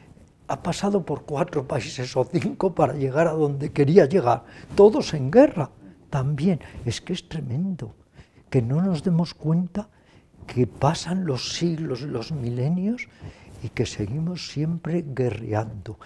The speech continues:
¿Quién guerrea, Joaquín? ¿De dónde nace todo eso? De mentes perversas. Mentes que, como no las podemos controlar, porque ellas no se controlan,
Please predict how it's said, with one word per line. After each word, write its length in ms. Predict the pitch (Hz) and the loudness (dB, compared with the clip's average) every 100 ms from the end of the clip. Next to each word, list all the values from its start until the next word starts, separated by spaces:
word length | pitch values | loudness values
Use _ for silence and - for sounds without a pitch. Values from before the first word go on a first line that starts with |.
| - - | -20 -10
¿Quién 340 | - 185 208 180 | 2 4 6 4
guerrea, 480 | 143 104 104 101 | 2 2 -2 -2
Joaquín? 560 | 98 - 104 - 117 117 | -6 -8 -10 -6 -6 -4
¿De 140 | 131 | -2
dónde 420 | 135 185 214 190 175 | 0 2 2 2 0
nace 360 | 156 151 165 | -2 -2 -2
todo 420 | - 156 147 160 | -2 -2 -2 -2
eso? 320 | 202 - - - - - _ - - | -2 -6 -12 -18 -20 -20 _ -18 -2
De 160 | 123 | -2
mentes 480 | 117 120 170 - 190 | 0 -2 -4 -4 -4
perversas. 920 | - 143 113 127 190 - - 135 - - - - - _ _ - _ - - 135 | -4 -8 -6 -8 -8 -12 -18 -16 -18 -20 -20 -20 -20 _ _ -20 _ -20 -18 -6
Mentes 680 | 117 147 180 175 214 214 - - - | 0 2 2 0 -2 -2 -6 -20 -2
que, 160 | - 135 - - - - - | 0 0 -2 -20 -20 -20 -4
como 260 | - 139 123 | 0 2 2
no 180 | 113 160 | 0 0
las 220 | 220 - | 0 -4
podemos 540 | - 139 139 123 107 | -4 -2 -2 -6 -12
controlar, 800 | - 139 156 147 117 104 104 - | -8 -8 -8 -8 -8 -4 -6 -8
porque 300 | - 101 - 135 | -12 -12 -6 -6
ellas 220 | 156 131 | -4 -4
no 180 | 156 139 | -4 -4
se 220 | - 139 | -4 -6
controlan, 680 | - 131 123 156 185 180 | -4 -6 -6 -4 -2 -4